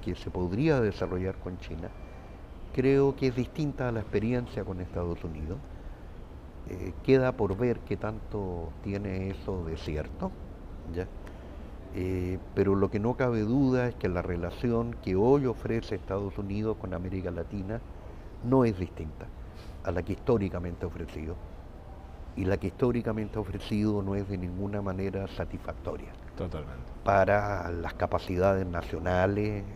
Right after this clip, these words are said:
Speaker 1: de la región, de cada país de la región, para sus niveles de autonomía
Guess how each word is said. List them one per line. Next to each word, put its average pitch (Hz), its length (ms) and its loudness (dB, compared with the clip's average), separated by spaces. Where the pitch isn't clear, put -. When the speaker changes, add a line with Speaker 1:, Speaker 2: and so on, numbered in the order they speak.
Speaker 1:
de 82 100 -4
la 80 140 -6
región, 123 440 2
de 90 80 -6
cada 98 280 6
país 95 360 2
de 85 100 -2
la 80 100 -4
región, 85 380 -6
para 110 360 6
sus 104 200 0
niveles 95 500 4
de 92 60 2
autonomía 90 1080 0